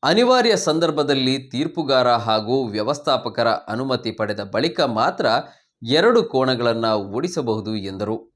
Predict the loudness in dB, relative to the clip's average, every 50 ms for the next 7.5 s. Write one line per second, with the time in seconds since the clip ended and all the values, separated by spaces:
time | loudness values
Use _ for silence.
0 | _ _ _ _ _ _ _ _ _ _ -4 0 2 4 2 2 2 4 4 4
1 | 4 4 4 4 4 4 4 4 4 2 2 0 0 2 4 2 2 4 4 4
2 | 4 4 4 2 2 -2 -4 -2 0 0 2 2 2 2 4 4 4 4 2 2
3 | 0 0 0 2 2 2 2 2 2 2 0 0 0 0 -2 0 0 2 2 2
4 | 2 2 0 -2 -4 -4 -8 -8 -4 -2 0 0 0 0 -2 -2 -2 -2 -4 -2
5 | 0 0 0 0 -2 -2 -4 -2 -2 -2 -4 -2 0 0 0 -2 -2 -2 0 0
6 | 0 0 0 -2 0 0 0 -2 -2 -2 -4 -4 -6 -6 -8 -8 -8 -6 -6 -6
7 | -6 -8 -10 -10 -10 -10 -10 -12 _ _